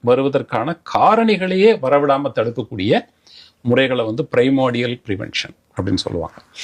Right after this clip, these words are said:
அப்போ இப்போ உதாரணத்துக்கு ஹார்ட் அட்டாக் இருக்கு அப்படின்னாச்சுன்னா, அந்த ஹார்ட் அட்டாக்குக்கான காரணங்கள் என்னென்ன?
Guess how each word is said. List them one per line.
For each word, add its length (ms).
அப்போ 380
இப்போ 240
உதாரணத்துக்கு 380
ஹார்ட் 360
அட்டாக் 180
இருக்கு 220
அப்படின்னாச்சுன்னா, 420
அந்த 140
ஹார்ட் 300
அட்டாக்குக்கான 640
காரணங்கள் 460
என்னென்ன? 340